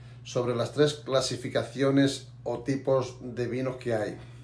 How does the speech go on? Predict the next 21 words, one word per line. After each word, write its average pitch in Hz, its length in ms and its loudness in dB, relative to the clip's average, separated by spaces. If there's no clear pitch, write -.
Y 151 80 2
hoy, 180 200 10
pues, 147 200 2
quisiera - 480 2
empezar 147 600 6
a 143 160 4
tratar 139 580 6
más 139 480 4
en 147 120 6
profundidad 135 640 4
cada 123 260 6
uno 143 220 8
de, 123 300 6
de 135 80 -2
estos 131 240 -8
tipos 135 280 -2
de 113 80 -2
vino. 110 260 -4
Hoy 170 80 2
quisiera 170 260 6
empezar 170 480 8